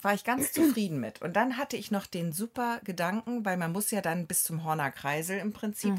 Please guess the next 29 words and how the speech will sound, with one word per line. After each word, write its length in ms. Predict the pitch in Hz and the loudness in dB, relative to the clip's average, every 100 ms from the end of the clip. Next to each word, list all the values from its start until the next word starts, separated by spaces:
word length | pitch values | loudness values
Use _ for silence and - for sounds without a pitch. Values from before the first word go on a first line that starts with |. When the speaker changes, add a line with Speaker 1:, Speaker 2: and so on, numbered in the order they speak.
| 202 | 4
Speaker 1:
fahren 360 | 220 247 262 - | 2 2 -2 -8
nach 160 | - 190 | -8 -2
Hamburg 340 | 214 214 233 - - - - | 0 2 0 -4 -20 -20 -8
und 120 | 185 | -6
fährt 280 | - 202 196 | -2 0 0
dann 140 | 185 | -2
von 260 | 175 180 160 | -2 -6 -2
da 420 | 170 185 208 208 - - - | 2 4 4 0 -6 -20 -12
weiter 360 | 156 160 170 160 | 2 2 2 -4
Richtung 300 | 156 165 156 | -6 -8 -6
Berlin. 460 | 151 143 120 107 - _ _ _ _ _ _ _ _ _ - - | -6 -6 -8 -10 -12 _ _ _ _ _ _ _ _ _ -12 -4
Und 180 | 175 170 | -4 -4
vorm 600 | - 208 233 254 277 214 | -6 -2 0 2 0 0
Horner 320 | 196 196 196 | 2 2 0
Kreisel 680 | 190 - 151 151 143 113 117 - - - - | -4 -6 -6 -4 -6 -6 -8 -12 -20 -20 -20
befindet 400 | - 135 196 220 | -12 -4 0 0
sich 200 | 208 - | -2 -6
ein 120 | 147 139 | -6 -6
riesengroßes 680 | 185 202 - 127 127 165 - | -4 -4 -6 -6 -8 -6 -4
Möbelhaus. 800 | 180 185 139 113 110 - - - _ _ _ _ - - - _ | -2 -2 -4 -4 -8 -8 -12 -14 _ _ _ _ -20 -20 -20 _
Speaker 2:
Okay. 320 | 214 - 180 | -12 -8 -4
Speaker 1:
Bevor 400 | 160 143 - 233 | -2 -2 2 4
man 360 | 247 226 226 220 - | 6 4 4 0 -6
von 280 | - 175 170 | -4 -2 0
der 200 | 160 - | 0 2
A 140 | 143 | 2
eins 360 | - 180 196 - | 2 2 2 0
abbiegt 720 | - 175 - 180 160 - - | 0 0 -2 -8 -8 -10 -8
Richtung 560 | 160 - - 147 147 | -6 -8 -6 -4 -4